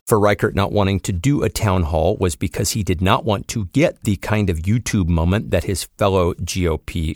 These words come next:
congresspersons are getting at their town halls, his refusal to do one has resulted in way more attention. Uh, the parking lot event actually wound up making national news with coverage on both Daily Kos and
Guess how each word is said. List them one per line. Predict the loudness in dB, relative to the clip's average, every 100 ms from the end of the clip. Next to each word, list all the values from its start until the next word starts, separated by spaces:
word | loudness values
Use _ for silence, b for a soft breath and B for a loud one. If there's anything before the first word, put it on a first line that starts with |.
| -4
congresspersons | -4 -2 -6 -6 -6 -4 -4 -2
are | -4
getting | -2 -2 0 -2 -6
at | -2
their | 0 2
town | 2 2
halls, | 2 2 0 -2 B B B B B
his | -4 -2
refusal | -2 -2 0 2 2 0
to | 0 -4
do | -2 -2 2
one | 4 4 4 2
has | 2 2
resulted | 2 2 2 2 4
in | 4 4 2 0
way | 2 4 4 4
more | 4 4 4
attention. | 2 2 2 4 2 0 B B B B B
Uh, | 0 2
the |
parking | 6 6 6 6
lot | 6 4
event | 2 2 0 0
actually | 0 0 -2 0
wound | 2 2
up |
making | 0 -2 0 0
national | 2 0 0 2 2
news | 2 0 -2 -6 -4
with | -4 -2
coverage | -2 0 0 -2 -2
on | 0 2 0
both | 0 -4 -2
Daily | -2 0 -2
Kos | -2 0 0 -2
and | 0